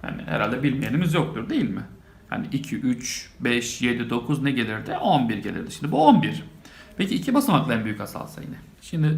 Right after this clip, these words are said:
çift sayılar asal olmuyordu, bunu biliyoruz. E, doksan dokuz, e, doksan dokuz üçe bölünür. O zaman bir önceki ne var çocuklar? Doksan yedi var.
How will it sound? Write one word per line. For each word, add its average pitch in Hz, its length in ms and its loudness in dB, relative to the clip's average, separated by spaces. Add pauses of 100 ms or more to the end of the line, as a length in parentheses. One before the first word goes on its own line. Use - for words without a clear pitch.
(140)
çift 302 220 2
sayılar 196 260 2
asal 220 220 6
olmuyordu, 151 360 6
bunu 151 180 6
biliyoruz. 156 460 4
E, 151 100 6
doksan 220 400 6
dokuz, 240 360 0 (100)
e, 120 120 -4
doksan 170 300 2
dokuz 180 220 2
üçe 175 260 2
bölünür. 139 480 0 (400)
O 165 60 -2
zaman 123 300 0
bir 165 60 2
önceki 123 340 0
ne 143 120 0
var 117 160 0
çocuklar? 160 520 -2 (440)
Doksan 143 640 -2 (200)
yedi 113 480 -6 (420)
var. 90 220 -4